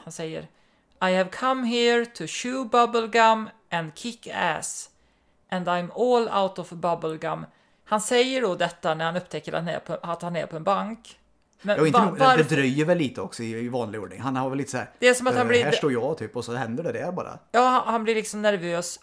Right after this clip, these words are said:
Speaker 1: "Oj, nu har jag gått in på en bank med en massa vapen, vad ska jag säga?" Och så säger han det här.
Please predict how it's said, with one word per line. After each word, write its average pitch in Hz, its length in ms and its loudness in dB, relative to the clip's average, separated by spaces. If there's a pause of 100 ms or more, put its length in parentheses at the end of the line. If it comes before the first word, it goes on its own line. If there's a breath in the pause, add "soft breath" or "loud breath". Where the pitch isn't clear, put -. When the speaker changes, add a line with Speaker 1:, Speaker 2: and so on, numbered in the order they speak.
Speaker 1:
"Oj, 214 300 4
nu 180 60 -4
har 196 80 0
jag 220 60 -2
gått 214 160 -2
in 185 120 -4
på 180 80 -4
en 180 100 -4
bank 165 220 0
med 175 60 -4
en 170 60 -4
massa 165 220 -6
vapen, 160 380 -2
vad 180 120 -2
ska 175 100 -10
jag 165 60 -6
säga?" 170 320 -4
Och 190 60 -6
så 196 100 -8
säger 165 400 -2
han 170 180 -2
det 170 60 -6
här. 160 240 -8